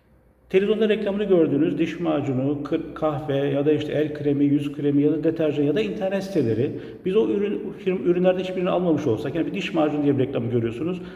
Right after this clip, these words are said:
o diş macunu hiçbirimiz almamış olsak, Türkiye'deki hiç kimse o ürünü almamış olsa o firma batar arkadaşlar.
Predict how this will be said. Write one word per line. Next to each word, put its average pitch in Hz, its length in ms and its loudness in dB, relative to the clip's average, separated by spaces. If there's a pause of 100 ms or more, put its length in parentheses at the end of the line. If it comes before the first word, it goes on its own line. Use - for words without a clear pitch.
(140)
o 202 120 2
diş 208 180 -4
macunu 196 280 0
hiçbirimiz 185 720 -2
almamış 170 420 2
olsak, 120 300 0
Türkiye'deki 185 500 2
hiç - 120 -4
kimse 190 240 -2
o 196 80 4
ürünü 185 180 2
almamış 123 360 2
olsa 120 200 -4
o 240 80 0
firma 180 280 -4
batar 175 220 0
arkadaşlar. 107 580 -4